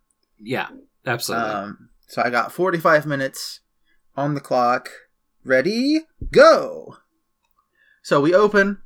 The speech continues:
Speaker 2: during the fireworks of the Festival of the Sun in Soleanna. Uh, it's really fancy. It's like, there's a boat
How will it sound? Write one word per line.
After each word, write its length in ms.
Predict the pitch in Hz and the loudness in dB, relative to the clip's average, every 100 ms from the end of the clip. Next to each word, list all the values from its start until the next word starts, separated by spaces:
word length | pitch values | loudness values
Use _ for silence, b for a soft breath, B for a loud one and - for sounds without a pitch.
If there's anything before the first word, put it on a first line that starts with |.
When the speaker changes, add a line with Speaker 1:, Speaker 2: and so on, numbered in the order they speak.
| - | 0
Speaker 2:
during 220 | 156 190 | 4 4
the 80 | 190 | 2
fireworks 540 | 180 151 139 139 143 | 2 4 4 2 -4
of 220 | - 151 143 | -2 -2 -2
the 60 | |
Festival 520 | 143 135 - 131 127 120 | 0 0 0 -4 -4 -4
of 60 | |
the 100 | 123 | -6
Sun 400 | - 117 113 113 | -6 -4 -4 -8
in 100 | - | -14
Soleanna. 680 | 120 123 104 95 90 - 139 _ _ _ _ | -10 -8 -8 -8 -8 -10 -16 _ _ _ _
Uh, 360 | - 113 110 110 123 | -8 -6 -4 -6 -10
it's 140 | 127 | -6
really 240 | 135 170 165 | 0 2 0
fancy. 540 | 165 143 139 151 143 | -2 -4 -4 -2 -2
It's 300 | 123 - - | -4 -8 -10
like, 180 | 131 123 _ _ _ _ _ _ _ _ _ _ | -10 -10 _ _ _ _ _ _ _ _ _ _
there's 160 | 139 127 | -4 0
a 240 | 127 123 - _ | 0 0 -6 _
boat 480 | 120 135 151 147 | -8 -2 0 0